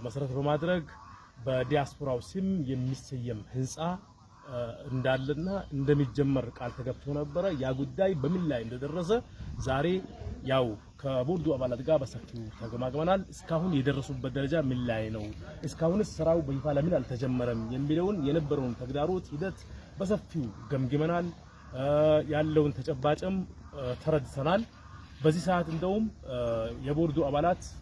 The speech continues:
አሁንም ስብሰባቸውን ቀጥለዋል። ሰሞኑን ተጨባጭ ነገር እንዲሰጡን ማለት ነው። በአጠቃላይ የሂክማ ዩኒቨርሲቲ የዲያስፖራውን ህንፃ ዲዛይን ሙሉ በሙሉ ያው ተጠናቋል። በዚህ ሳምንት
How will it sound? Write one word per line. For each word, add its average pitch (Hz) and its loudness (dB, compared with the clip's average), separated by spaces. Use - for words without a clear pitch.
አሁንም 147 4
ስብሰባቸውን 139 -2
ቀጥለዋል። 135 -2
ሰሞኑን 160 0
ተጨባጭ 143 -2
ነገር 151 2
እንዲሰጡን 131 -2
ማለት 113 -4
ነው። 90 -10
በአጠቃላይ 170 0
የሂክማ 165 2
ዩኒቨርሲቲ 165 0
የዲያስፖራውን 139 2
ህንፃ 139 0
ዲዛይን 165 6
ሙሉ 156 8
በሙሉ 151 6
ያው 139 8
ተጠናቋል። 131 2
በዚህ 139 0
ሳምንት 175 4